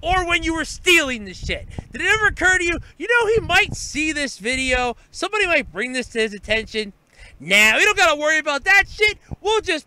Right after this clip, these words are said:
pop it up on YouTube. No one will notice. <laughs> Oh, God. That's, <laughs> I, I, I, I can add a little bit onto this yet.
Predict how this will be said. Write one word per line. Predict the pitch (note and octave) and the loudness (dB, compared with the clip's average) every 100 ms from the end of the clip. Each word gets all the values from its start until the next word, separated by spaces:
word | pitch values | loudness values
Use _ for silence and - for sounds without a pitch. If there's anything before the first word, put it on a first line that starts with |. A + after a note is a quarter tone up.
| _ | _
pop | - C4 - | 2 2 2
it | C4+ | -2
up | C4+ - | -2 -4
on | C4 C4 B3+ | -2 -2 -4
YouTube. | B3+ A#3+ - A#3 G3+ E3+ - - - | -8 -8 -8 -6 -6 -8 -14 -14 -2
No | B4+ A4+ G4 | 2 2 2
one | E4 | 2
will | C#4+ B3+ | 2 0
notice. | A#3 A#3 A3 G3+ F3 C#3 - - - - - - - - - - - - - - | 0 0 0 -2 -2 -6 -10 -14 -14 -16 -18 -18 -20 -18 -18 -18 -20 -20 -16 -8
<laughs> | A#3 C4 B3+ A3+ A3 G#3+ G#3+ G#3+ F#3 F#3 F3 G3 F3 G3+ E3+ F#3 D#3+ F3+ E3 F#3 F3+ D#3+ - - - - - _ - - - C#4 | 2 6 8 8 6 4 4 4 4 2 2 0 0 -2 0 -2 0 -2 0 0 -2 -2 -8 -12 -14 -16 -20 _ -12 -12 -8 -4
Oh, | C#4 C4+ B3 A#3 G3 G#3+ - | 0 0 -2 -6 -10 -16 -10
God. | G#3+ F3 C#3 - - - - - _ - - _ - - - - - - | -6 -6 -8 -12 -14 -12 -14 -14 _ -20 -20 _ -20 -16 -14 -14 -18 -20
That's, | E3+ - - - _ | -18 -20 -20 -20 _
<laughs> | - | -20
I, | - D4+ - - - - - - | -20 -20 -18 -14 -14 -14 -14 -10
I, | C#4 C#4 F4 D4+ E4+ F#4 - | -4 0 0 0 -4 -6 -12
I, | - F#4 F4+ | -12 -6 -4
I | G4+ | -2
can | G#4+ | -2
add | F#4+ G4 F4+ | 2 2 0
a | |
little | D#4+ B3+ | -6 -8
bit | G#3 A#3 | -6 -4
onto | A#3 A3 | -4 -6
this | F#3 D#3+ | -10 -10
yet. | E3 | -12